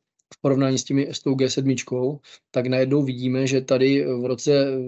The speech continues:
tady první kvartál dva tisíce dvacet jedna, tak už tady vidíme, že to množství zlata tady dramaticky jako vyrostlo a už vlastně tady ovládají skoro třetinu toho množství zlata.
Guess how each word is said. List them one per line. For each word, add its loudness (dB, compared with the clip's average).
tady -2
první -2
kvartál 0
dva -2
tisíce -2
dvacet -4
jedna, -2
tak -8
už -4
tady 2
vidíme, -2
že -6
to -2
množství -2
zlata -2
tady 2
dramaticky -2
jako 0
vyrostlo 0
a -2
už -2
vlastně -6
tady 0
ovládají 0
skoro -2
třetinu -4
toho -2
množství -2
zlata. -6